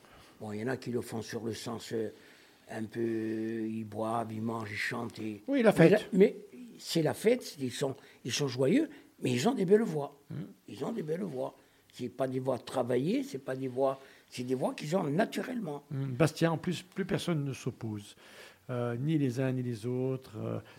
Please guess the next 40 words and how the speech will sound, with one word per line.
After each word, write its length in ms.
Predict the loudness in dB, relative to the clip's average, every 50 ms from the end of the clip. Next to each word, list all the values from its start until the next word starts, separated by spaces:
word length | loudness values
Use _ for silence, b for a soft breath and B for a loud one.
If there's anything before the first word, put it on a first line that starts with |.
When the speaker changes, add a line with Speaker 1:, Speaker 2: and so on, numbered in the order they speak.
| B B
Speaker 2:
là 100 | 2 4
maintenant, 220 | 6 6 6 4
tout 160 | 4 6 8 10
le 80 | 10
monde 240 | 10 10 8 6 4
se 100 | 4 6
nourrit 580 | 6 8 8 8 8 6 6 4 4 2 0 -2 B B B B B B -2
de 120 | 2 2 2
cette, 340 | 4 4 2 4 4 4
euh, 180 | 4 4 4 4
belle 720 | 2 4 6 6 6 6 6 4 4 4 4 2 2 2
langue, 640 | 2 2 4 4 4 4 2 2 2 2 2 2 0 0 B B B B B 0
euh, 260 | 2 4 6 8 8
y 120 | 8 8
compris 320 | 8 6 4 4 4 2 4
même 260 | 4 4 4 2 2
quand 160 | 0 -2 -2
c'est, 160 | -2 0 0
euh, 300 | 2 4 4 4 4 2
chanté 280 | 0 -4 -8 -8 -8 -8
en 60 | -8
français. 720 | -8 -10 -12 -12 -10 -6 -2 0 2 4 4 4 4 2 B B B B B B
On 220 | 2 2 2 4
entend 300 | 2 0 0 -2 -4 -2
par 100 | -2 -4
exemple 220 | -4 -4 -2 0
Pumelo, 240 | 0 2 2 2 0
enfin 160 | 0 -2 -4
on 20 | -6
l'a 60 | -6
entendu, 400 | -6 -8 -6 -8 -8 -8 -8 -10
d'où, 240 | -8 -8 -8 -6 -6
euh, 80 | -6 -8 -10 B B B -12 B B B -10
euh, 160 | -8 -6 -6 -4
le 140 | -4 -6
fils 260 | -8 -8 -10 -12 -10 -8
du 100 | -8 -8
regretté 400 | -6 -6 -8 -8 -8 -8 -8 -6
Jeannot, 440 | -6 -6 -6 -4 -4 -4 -6 -6 B B B B B B
euh, 40 | -10